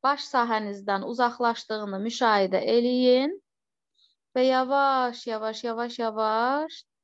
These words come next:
səmaya qalxdığını və səmanın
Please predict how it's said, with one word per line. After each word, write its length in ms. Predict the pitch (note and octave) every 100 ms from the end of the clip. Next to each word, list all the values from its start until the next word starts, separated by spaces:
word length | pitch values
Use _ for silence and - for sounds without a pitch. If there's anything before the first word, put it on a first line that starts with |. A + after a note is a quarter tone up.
| _ _ _ _ _ _ -
səmaya 460 | B3+ A#3+ A#3 A#3 A3+
qalxdığını 760 | A3 A3 - A3 G#3+ G#3 G#3 G3 G3 G#3 A#3 D4+ F4+ _ _ _ _ _ _ _ _ _ -
və 80 | B3
səmanın 680 | - C4 B3+ B3+ B3+ C4+